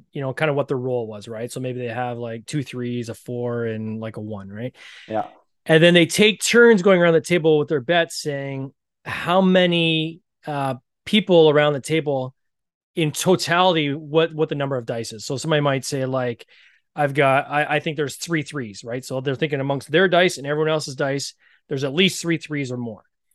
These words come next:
Speaker 2: Yeah,
Speaker 1: Now, the next
Speaker 2: exactly.
Speaker 1: person has to either up that to, say, four threes, or they can go four of another number, five of a number, et cetera, et cetera. But you're always having to one up the player before you.
Speaker 2: Yeah.
Speaker 1: And at some point, I guess someone will then either say,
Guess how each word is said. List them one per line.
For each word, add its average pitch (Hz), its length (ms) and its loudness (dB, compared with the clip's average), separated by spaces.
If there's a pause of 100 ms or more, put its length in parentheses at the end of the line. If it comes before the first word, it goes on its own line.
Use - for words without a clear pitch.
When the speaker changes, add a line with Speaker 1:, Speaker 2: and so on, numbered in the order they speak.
(120)
Speaker 2:
Yeah, 107 200 0
Speaker 1:
Now, 143 120 -6
the 151 60 0
next 170 220 4
Speaker 2:
exactly. - 60 -16
Speaker 1:
person 170 280 0
has 147 300 -2
to 135 60 -14
either 147 240 -6
up 185 240 0
that 156 220 0
to, 135 100 -12
say, 135 180 -8
four 269 280 -2
threes, 156 500 -4 (140)
or 170 420 6
they 151 180 0
can 156 180 -8
go 139 160 -4
four 147 420 -2
of 135 140 -4
another 131 300 -4
number, 156 520 4 (560)
five 135 360 -4
of 131 60 -10
a 135 100 -4
number, 131 360 -2
et 117 100 -10
cetera, 131 220 -4
et 120 80 -10
cetera. 147 300 0
But 131 100 -4
you're 156 80 6
always 180 160 6
having 160 160 0
to 151 80 0
one 143 180 0
up 143 140 -4
the 131 100 -12
player 143 240 -4
before 175 340 0
you. 139 280 0 (480)
Speaker 2:
Yeah. 110 160 -2
Speaker 1:
And 160 100 2
at 165 180 2
some 214 380 2
point, 196 420 -2
I 139 80 -8
guess 135 240 -8
someone 156 420 -2
will 147 120 -2
then 143 220 -4
either 139 200 -8
say, 139 480 -4